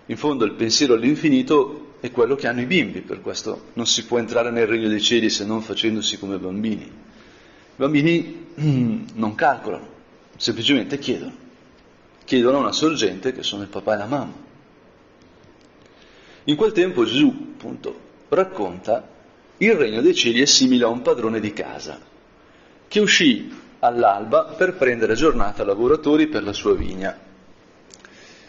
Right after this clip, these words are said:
Si accordò <clears throat> con loro per un denaro al giorno e li mandò nella sua vigna." Il contesto è un contesto lavorativo,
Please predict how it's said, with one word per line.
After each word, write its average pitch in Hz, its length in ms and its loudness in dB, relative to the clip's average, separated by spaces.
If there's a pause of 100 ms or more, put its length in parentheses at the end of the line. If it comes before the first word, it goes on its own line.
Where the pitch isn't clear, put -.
Si - 220 2
accordò 147 880 -2
<clears throat> - 0 -
con 170 880 4
loro 120 480 2 (300)
per 143 360 0
un 202 180 4
denaro 101 460 0
al 107 100 -4
giorno 87 540 -6 (200)
e 156 100 2
li 208 120 2
mandò 135 360 0 (140)
nella 127 220 -4
sua 71 180 -8
vigna." - 400 -16 (580)
Il - 140 -4
contesto 196 540 0
è 123 40 4
un 117 80 -2
contesto 117 760 0 (380)
lavorativo, 120 720 0